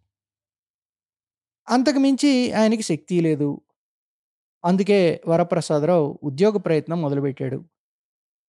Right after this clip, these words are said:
ఏడెనిమిది నెలల పాటు అతను ఉద్యోగం కోసం చెడదిరిగాడు. ఇతను ఉద్యోగం అడిగిన చోటల్లా వాళ్ళు ఇతన్ని లంచం అడిగారు,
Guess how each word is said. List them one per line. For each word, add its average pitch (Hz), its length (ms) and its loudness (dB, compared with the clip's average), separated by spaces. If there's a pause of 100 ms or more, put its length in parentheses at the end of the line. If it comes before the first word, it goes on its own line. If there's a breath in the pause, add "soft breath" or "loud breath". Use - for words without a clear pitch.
(500)
ఏడెనిమిది 269 420 4
నెలల 247 180 4
పాటు 240 600 0
అతను 202 240 0
ఉద్యోగం 196 420 0
కోసం 165 480 -4 (320)
చెడదిరిగాడు. 139 680 -2 (1200)
ఇతను 254 260 2
ఉద్యోగం 254 440 4
అడిగిన 240 380 2
చోటల్లా 185 580 2 (120)
వాళ్ళు 180 580 2 (100)
ఇతన్ని 180 320 -2
లంచం 151 320 0
అడిగారు, 135 480 -4